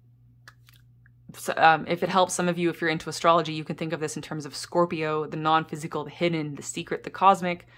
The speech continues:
and Taurus, right? The physical, the grounded, the earthly. You can think about it in terms of that axis if that is useful to you.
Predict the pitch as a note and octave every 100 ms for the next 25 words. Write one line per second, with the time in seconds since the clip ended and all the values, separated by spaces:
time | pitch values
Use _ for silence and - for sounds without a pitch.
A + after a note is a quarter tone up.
0 | _ - D#3+ D#3+ - F3 E3 D3 - -
1 | - D3+ D#3 - - _ D#3 D3+ - E3
2 | D#3+ D#3 D#3 D3 C#3+ C#3+ D3 D3+ - E3+
3 | - D#3 D#3 - D3 - - _ E3 -
4 | D3 D#3+ D3+ C#3+ C#3 E3 D#3 C#3 D3 C#3+
5 | D3+ D3+ - D3 - D3+ D3 C#3+ D3 -
6 | - - C#3